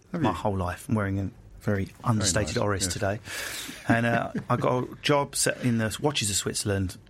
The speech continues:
Speaker 2: quickly worked my way up. I was in the Rolex showroom selling Rolexes, which I still adore to this day.
Speaker 1: Hey. What makes
Speaker 2: Uh,
Speaker 1: you like to, I, I, I remember this, I won't let you lose your thread, but what is it, I've never got this thing with watches, 'cause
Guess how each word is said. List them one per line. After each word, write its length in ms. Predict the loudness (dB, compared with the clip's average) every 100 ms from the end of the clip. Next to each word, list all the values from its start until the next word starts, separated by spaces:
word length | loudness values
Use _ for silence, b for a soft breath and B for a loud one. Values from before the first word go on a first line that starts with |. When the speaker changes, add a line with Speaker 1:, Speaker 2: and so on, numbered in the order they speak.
| -16
Speaker 2:
quickly 260 | -2 0 2
worked 200 | 2 2
my 100 | 2
way 180 | 2 2
up. 220 | 0 -2
I 40 | -2
was 100 | 0
in 80 |
the 80 | 0
Rolex 380 | 2 2 2 0
showroom 560 | 0 2 2 2 0 -2 -6
selling 300 | -2 0 0
Rolexes, 500 | 0 0 -2 -4 -4
which 140 | -4 0
I 20 |
still 240 | 0 2
adore 260 | 0 0 0
to 120 | -2
this 220 | -6 -4 0
day. 320 | 2 2 0
Speaker 1:
Hey. 140 | -2 -6 B B B B B
What 140 | -2 2
makes 120 | 2
Speaker 2:
Uh, 40 |
Speaker 1:
you 60 | 2
like 200 | 0 -2
to, 300 | -2 -2 0 0 0 0 0
I, 60 | 2
I, 20 |
I 40 |
remember 380 | 4 4 2 2
this, 220 | 0 0
I 60 | 0 2
won't 220 | 2 2
let 120 | 0
you 80 | 2
lose 240 | 2 2
your 80 | -2
thread, 240 | 0 0
but 80 | 2 0
what 200 | 0 0
is 140 | 0
it, 120 | 2
I've 120 | 2
never 220 | 2 0 2
got 220 | 0 0
this 200 | -4 -4
thing 200 | -4 -2
with 160 | -2 -4
watches, 420 | -6 -6 -10 -8
'cause 280 | -4 -4 -4